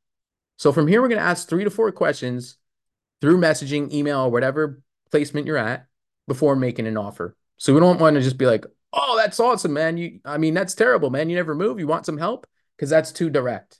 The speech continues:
So we wanna ask three to four questions. We wanna be like, "Got you, man. So what are your fitness goals? Got you. What do you think the biggest challenge is?" And again,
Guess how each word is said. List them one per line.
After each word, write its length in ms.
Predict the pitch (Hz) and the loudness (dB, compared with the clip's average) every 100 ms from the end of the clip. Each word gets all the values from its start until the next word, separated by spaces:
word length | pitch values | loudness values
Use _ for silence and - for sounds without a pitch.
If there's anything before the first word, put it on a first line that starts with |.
| _ | _
So 140 | - 156 | -4 0
we 40 | |
wanna 140 | 233 | 0
ask 340 | 202 220 - _ | -2 -6 -8 _
three 360 | 160 180 220 226 | -4 -2 -2 -4
to 60 | |
four 240 | 190 196 190 | -4 -4 -4
questions. 480 | 180 139 151 147 139 | -4 -4 -4 -8 -4
We 60 | |
wanna 140 | 139 131 | -4 -2
be 80 | |
like, 220 | 131 120 _ _ _ _ _ _ - | -2 -4 _ _ _ _ _ _ -8
"Got 260 | 247 - | -8 -8
you, 80 | 180 | -8
man. 240 | 135 175 | -4 -4
So 140 | 196 190 | -4 -4
what 160 | 208 | -2
are 100 | 294 | -2
your 80 | 339 | -2
fitness 340 | - 127 123 - | -4 -8 -8 -6
goals? 440 | 113 98 95 _ _ _ _ _ _ _ _ _ _ - - | -6 -6 -10 _ _ _ _ _ _ _ _ _ _ -20 -20
Got 160 | 208 - | -12 -6
you. 80 | 156 | -4
What 60 | |
do 20 | |
you 60 | 202 | -4
think 120 | 202 | -4
the 80 | 185 | -2
biggest 300 | 196 190 185 | 0 -2 -2
challenge 320 | 208 226 175 | -2 0 -2
is?" 340 | 110 95 - - _ _ _ _ _ _ | -4 -8 -14 -20 _ _ _ _ _ _
And 220 | 123 123 | 0 2
again, 520 | 120 123 127 165 175 | 2 4 2 2 -2